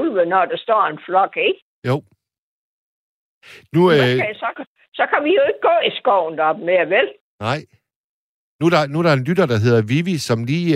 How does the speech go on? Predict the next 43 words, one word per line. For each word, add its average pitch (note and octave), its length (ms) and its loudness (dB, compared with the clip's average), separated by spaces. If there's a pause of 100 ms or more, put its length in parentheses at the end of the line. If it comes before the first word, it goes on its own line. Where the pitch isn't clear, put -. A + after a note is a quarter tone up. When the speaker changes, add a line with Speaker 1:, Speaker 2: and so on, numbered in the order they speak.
(100)
Speaker 2:
øh, G#2 500 0
vil A#2+ 120 -4
sige E3 300 -6
noget C#3+ 280 0
til D3+ 180 -6
dig D3 160 0
med A2+ 80 -2
hensyn C3 340 -6
til A2 160 -6
hospitaler. A#2+ 720 -6 (680)
Hun B2+ 120 -2
Speaker 1:
Nå. B2 40 -4
Speaker 2:
siger, D3 400 2 (140)
øh, G#2 240 -2
hun A2+ 160 -6
siger, B2+ 220 -2
"Kære E3+ 560 -2
Anna, G#2+ 340 -4 (840)
jeg B2 140 0
vil B2+ 120 -2
bare E3 200 0
fortælle D3+ 340 -4
dig, C#3+ 180 -4
at G#2 120 -6
tidligt F#3 440 -4
om A2+ 100 -4
morgenen C#3+ 400 -2
mellem B2 260 -2
syv F3 380 -6
og A2+ 240 -2
otte, A#2 440 0 (240)
der C3 60 0
er C#3 60 0
der C3+ 120 -2 (100)
vagtskifte, A2 880 -8 (600)
og A2 100 -8
det D#3 100 2
betyder, D3+ 380 -4
at G#2+ 200 -6
der G2+ 60 -2
er F#2+ 80 -2 (160)
dobbelt D3 440 -2
personale B2 800 -2